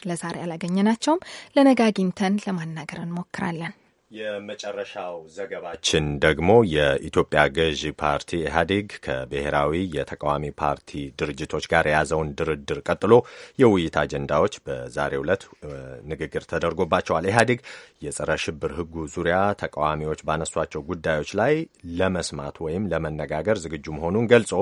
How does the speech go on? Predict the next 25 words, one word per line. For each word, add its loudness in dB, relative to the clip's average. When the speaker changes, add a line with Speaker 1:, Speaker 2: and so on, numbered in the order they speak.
Speaker 2:
በእስር 4
ላይ 4
የሚገኙ -2
የፖለቲካ -2
መሪዎችን -4
በተመለከተ -4
የፖለቲካ -4
ታሳሪዎች 4
በሀገሪቱ 2
የሉም 0
ሲል 0
በጉዳዩ -2
ላይ 0
ውይይት -10
እንደማያደርግ -6
ገልጿል። 0
ተቃዋሚዎች 0
በበኩላቸው 4
የፖለቲካ 0
መሪዎች 0
የታሰሩት 2
በጸረ -4
ሽብር -8
ህጉ -6
ስለሆነ 2